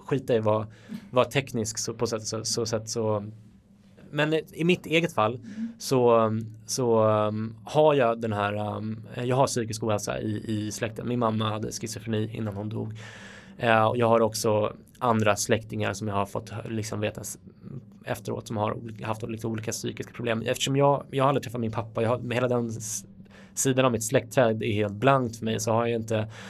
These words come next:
Speaker 1: jag har verkligen ingen perfekt, ehm, ehm,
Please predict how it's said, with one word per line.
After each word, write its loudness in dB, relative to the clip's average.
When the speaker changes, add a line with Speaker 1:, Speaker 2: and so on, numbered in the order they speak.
Speaker 1:
jag 0
har 4
verkligen 2
ingen 0
perfekt, -2
ehm, -2
ehm, -2